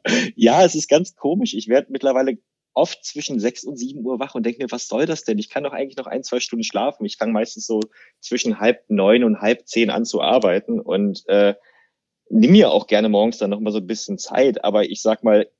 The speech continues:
zweieinhalb Stunden bräuchte ich halt nicht. <laughs> Und, äh, deswegen stresst es mich gerade, dass ich meinen Schlafrhythmus so umstelle. Ich weiß nicht genau, woher es kommt. Ich gehe nach wie vor zur gleichen Uhrzeit schlafen. Äh, ich bin auch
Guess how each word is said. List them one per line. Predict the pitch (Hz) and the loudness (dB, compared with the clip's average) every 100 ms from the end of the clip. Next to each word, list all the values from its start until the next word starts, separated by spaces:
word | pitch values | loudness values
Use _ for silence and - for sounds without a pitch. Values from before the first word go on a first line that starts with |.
| _ | _
zweieinhalb | - 104 120 127 - | -2 0 2 0 -6
Stunden | - 127 - 113 | -6 -6 -6 -4
bräuchte | 110 - 107 | -4 -4 -12
ich | - | -14
halt | - | -6
nicht. | 101 - - - | -6 -6 -14 -12
<laughs> | - - - - 214 311 285 - | -12 -12 -10 2 2 2 -4 -2
Und, | 123 131 135 131 123 | 4 6 6 4 0
äh, | 92 123 123 | 4 6 6
deswegen | 127 143 135 | 0 -4 -2
stresst | - 127 151 - | 0 0 0 -2
es | 160 | -6
mich | 139 - | -8 -4
gerade, | 107 123 | -2 -2
dass | 120 120 | -4 -6
ich | 113 | -6
meinen | 113 | -6
Schlafrhythmus | - 104 135 - - | -2 -2 -4 -10 -18
so | - | -14
umstelle. | 131 143 123 113 | -12 -6 -4 -4
Ich | - | -2
weiß | 120 156 | 0 0
nicht | 175 | -4
genau, | - 131 | -4 -4
woher | 123 123 | -2 -2
es | 123 | -4
kommt. | - 98 - | -4 -4 -4
Ich | - | -10
gehe | 92 | -6
nach | 104 - | -6 -6
wie | |
vor | - 107 110 - - | -6 0 0 -2 -8
zur | - - 92 | -18 -14 -6
gleichen | 92 101 - | -4 -4 -6
Uhrzeit | 80 - - | -10 -10 -14
schlafen. | - 220 170 - 135 _ - - _ - | -4 -4 -4 -8 -18 _ -20 -20 _ 2
Äh, | 110 110 110 | 6 6 4
ich | 110 - | -2 -2
bin | - 120 113 | 0 0 2
auch | 113 - | 0 -2